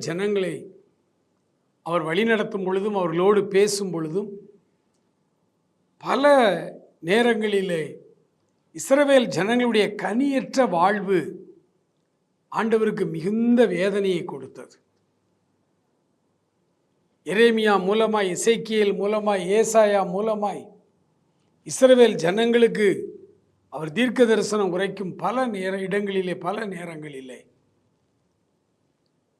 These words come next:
நல்ல கனிகளை நீங்கள் ஏன் கொடுக்கவில்லை என்று அவர் மிகவும், மிகவும்,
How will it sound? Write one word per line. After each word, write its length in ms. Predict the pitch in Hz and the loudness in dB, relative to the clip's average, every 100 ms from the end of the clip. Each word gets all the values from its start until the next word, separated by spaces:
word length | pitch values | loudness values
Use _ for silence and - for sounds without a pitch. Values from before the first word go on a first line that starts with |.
| _ _ _ _ _ _ _ _ _ _ _ _ _ | _ _ _ _ _ _ _ _ _ _ _ _ _
நல்ல 420 | 175 185 262 294 269 - | -4 0 4 6 6 4
கனிகளை 440 | 208 240 247 233 208 190 | 2 6 6 6 4 0
நீங்கள் 220 | 185 165 190 | 0 2 4
ஏன் 160 | 240 247 190 | 4 2 -2
கொடுக்கவில்லை 580 | 202 - 247 220 214 190 | -4 -2 -2 0 0 0
என்று 280 | 185 175 170 151 - - _ _ _ _ _ _ _ _ _ _ _ _ _ - | 0 -2 -6 -6 -12 -20 _ _ _ _ _ _ _ _ _ _ _ _ _ -16
அவர் 180 | 139 139 156 | -14 -12 -10
மிகவும், 460 | 170 233 240 226 160 - - - _ _ _ _ _ _ _ _ _ 143 | 0 2 4 2 -2 -10 -18 -20 _ _ _ _ _ _ _ _ _ -12
மிகவும், 420 | 165 247 233 208 | -2 0 0 -2